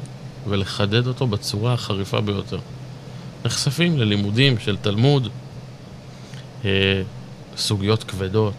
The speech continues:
שנוגעות בהרבה עניינים של, אה, מתמטיקה ולוגיקה ודיני נזיקין ודברים, אה, באמת גדולים,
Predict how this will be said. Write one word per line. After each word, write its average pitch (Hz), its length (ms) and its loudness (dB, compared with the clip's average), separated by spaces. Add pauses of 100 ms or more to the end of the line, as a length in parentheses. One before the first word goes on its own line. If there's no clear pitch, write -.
(960)
שנוגעות 98 640 2
בהרבה 95 380 2
עניינים 98 340 2
של, 92 300 -2
אה, 87 60 -4 (140)
מתמטיקה - 720 -4 (200)
ולוגיקה 104 800 0
ודיני 110 760 6
נזיקין 117 760 4
ודברים, 104 880 0
אה, 123 100 6
באמת 113 380 4
גדולים, 110 500 4